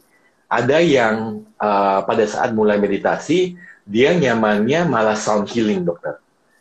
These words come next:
Jadi, saya nggak bisa nih, eh, "Mas, aku bisanya cuma fokusnya dengerin sound healing aja," gitu. Itu berarti nih tipe orang yang lebih peka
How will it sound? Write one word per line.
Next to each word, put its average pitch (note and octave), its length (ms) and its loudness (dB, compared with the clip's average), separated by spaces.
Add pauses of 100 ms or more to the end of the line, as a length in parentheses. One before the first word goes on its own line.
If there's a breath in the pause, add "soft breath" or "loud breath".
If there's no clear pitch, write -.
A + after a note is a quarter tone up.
(220 soft breath)
Jadi, G#2+ 480 0
saya E3+ 240 0
nggak G#2 160 0
bisa A2 400 -2
nih, F3+ 240 -2
eh, G#2 480 0
"Mas, - 240 -2
aku E3+ 200 -2
bisanya C#3 440 -6
cuma G#2+ 440 -2 (520 loud breath)
fokusnya B2+ 480 -2
dengerin G#2+ 640 -4
sound A#2 240 -6
healing A#2 280 -4
aja," - 440 -6
gitu. E2 400 -8 (320 soft breath)
Itu A#2 160 -2
berarti D3 400 0
nih B2+ 120 -4
tipe A#2 200 -2
orang A#2+ 400 0
yang B2 240 0
lebih B2 400 0 (240 soft breath)
peka D3+ 560 -2